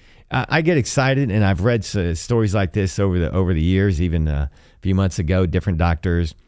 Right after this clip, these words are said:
that I lectured to get on board. They, they understand what we're doing. They try it on themselves first.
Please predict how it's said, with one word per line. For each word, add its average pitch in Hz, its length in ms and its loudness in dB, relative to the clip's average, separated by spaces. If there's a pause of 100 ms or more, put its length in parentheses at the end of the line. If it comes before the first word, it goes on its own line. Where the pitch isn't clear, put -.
(260)
that 76 140 -2
I - 40 -2
lectured 87 400 -2
to 80 380 -2 (440)
get 90 160 0
on 104 160 2
board. 87 520 0 (240)
They, 69 300 -6
they 69 220 -2
understand 98 540 2
what 92 100 0
we're 82 120 -2
doing. 87 300 -2
They 85 140 -2
try 90 360 -2
it - 120 -6
on 80 220 0
themselves 71 500 -2
first. 69 460 -6